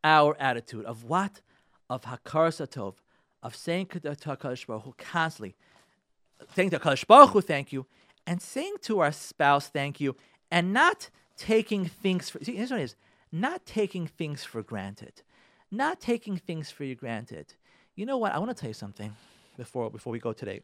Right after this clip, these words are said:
I hardly have any time. I have, like, a minute and twenty-second seconds. Okay, wow. Ladies and gentlemen, <sighs> working on your marriage is very hard. It's very, very hard.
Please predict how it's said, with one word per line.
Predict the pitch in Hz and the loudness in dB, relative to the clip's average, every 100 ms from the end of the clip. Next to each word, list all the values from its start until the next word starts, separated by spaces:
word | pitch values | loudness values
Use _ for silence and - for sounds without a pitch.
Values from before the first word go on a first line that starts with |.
| _ - | _ -12
I | |
hardly | 143 120 | -12 -10
have | 110 | -12
any | 104 | -14
time. | - 113 | -12 -12
I | |
have, | 107 | -12
like, | - | -12
a | |
minute | 110 135 | -12 -12
and | 104 | -12
twenty-second | - 113 - 107 107 | -14 -10 -8 -8 -8
seconds. | 330 165 113 | -8 -8 -6
Okay, | - 381 440 | -2 0 0
wow. | 214 254 135 - - - - - - - _ - | 4 4 4 -2 -20 -20 -20 -20 -20 -20 _ -2
Ladies | 165 | -2
and | 143 | -2
gentlemen, | 117 117 98 101 104 _ _ _ _ _ - _ _ _ - _ _ _ _ _ _ | -6 -6 -10 -10 -14 _ _ _ _ _ -20 _ _ _ -20 _ _ _ _ _ _
<sighs> | - - - - - _ _ _ - _ _ _ _ _ _ _ _ - | -10 -10 -12 -18 -20 _ _ _ -20 _ _ _ _ _ _ _ _ -10
working | 143 233 262 262 | 0 0 0 -4
on | 190 | -2
your | 135 | -2
marriage | 117 110 | -2 -4
is | 101 | -6
very | 95 95 | -8 -8
hard. | 78 85 - | -10 -18 -18
It's | 117 | -10
very, | 127 165 139 | -2 0 0
very | 104 95 | -4 -8
hard. | 92 | -12